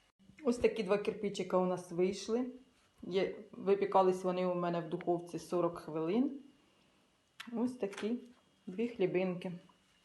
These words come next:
Гарячий. Дуже смачний. Пробуйте,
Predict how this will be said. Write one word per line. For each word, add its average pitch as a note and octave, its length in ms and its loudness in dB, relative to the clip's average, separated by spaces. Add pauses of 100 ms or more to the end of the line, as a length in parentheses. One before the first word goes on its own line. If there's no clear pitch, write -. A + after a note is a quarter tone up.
(1400)
Гарячий. F#3 720 2 (1160)
Дуже B3 280 2
смачний. G#3+ 500 0
Пробуйте, B3+ 640 6